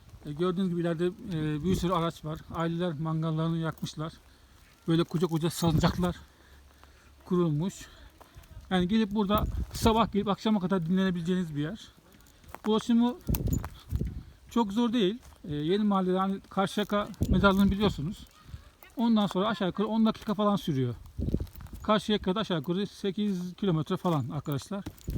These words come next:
Çok memnun kalacağınız bir yer. Ee, bir sürü düzlük var, bir sürü bahçe var, yeşil yer var, çimenlik var arkadaşlar. Mangal yapabileceğiniz yerler var.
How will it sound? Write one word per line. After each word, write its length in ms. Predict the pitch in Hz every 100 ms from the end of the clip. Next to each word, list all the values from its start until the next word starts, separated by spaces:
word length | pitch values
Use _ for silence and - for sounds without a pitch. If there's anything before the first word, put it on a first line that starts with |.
| - - - - -
Çok 180 | 208 180
memnun 260 | 196 196
kalacağınız 580 | 190 190 175 190 196 165
bir 40 |
yer. 260 | 147 175 196 - - - -
Ee, 340 | 151 147 143 147 - - - - - - - - _
bir 140 | 214 233
sürü 260 | - 220
düzlük 380 | 190 196 180 -
var, 180 | 160 190 - -
bir 180 | 165 202
sürü 260 | - 202 175
bahçe 340 | 180 - 180
var, 160 | 156 156
yeşil 300 | 160 - 185
yer 200 | 180 170
var, 220 | 139 147
çimenlik 520 | - 185 185 180 -
var 80 | 151
arkadaşlar. 580 | 135 147 135 127 147 151 - - - - - - 165
Mangal 280 | 170 175
yapabileceğiniz 600 | 180 180 175 156 170 165
yerler 280 | 165 170 165
var. 280 | 135 147 -